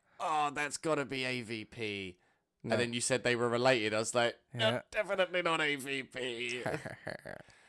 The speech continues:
Speaker 1: So, <sighs> so they,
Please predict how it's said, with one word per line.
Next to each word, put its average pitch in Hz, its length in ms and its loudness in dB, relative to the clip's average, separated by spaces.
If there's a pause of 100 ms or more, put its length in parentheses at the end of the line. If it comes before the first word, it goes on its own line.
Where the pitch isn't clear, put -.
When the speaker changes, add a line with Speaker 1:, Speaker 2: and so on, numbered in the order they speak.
(460)
Speaker 1:
So, 139 540 -2 (320)
<sighs> - 20 -20 (4000)
so 98 60 -18 (100)
they, 135 500 -8